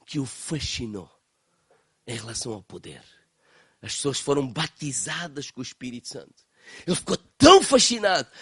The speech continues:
aparentemente era um homem convertido. Mas não era.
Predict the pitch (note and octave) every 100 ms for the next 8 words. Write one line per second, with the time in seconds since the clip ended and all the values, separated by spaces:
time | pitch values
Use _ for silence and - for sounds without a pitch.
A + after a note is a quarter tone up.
0 | - D#3+ - D3 E3+ A#3+ D#3+ C#3+ G3+ -
1 | F3+ F#3 F3 F3+ G3+ G3 G3+ G3 G#3+ -
2 | B3+ - - _ _ _ _ _ _ _
3 | _ _ _ _ _ _ _ _ _ _
4 | _ _ - C#3+ D#3 G#3+ A#3 A3+ A3 D#3+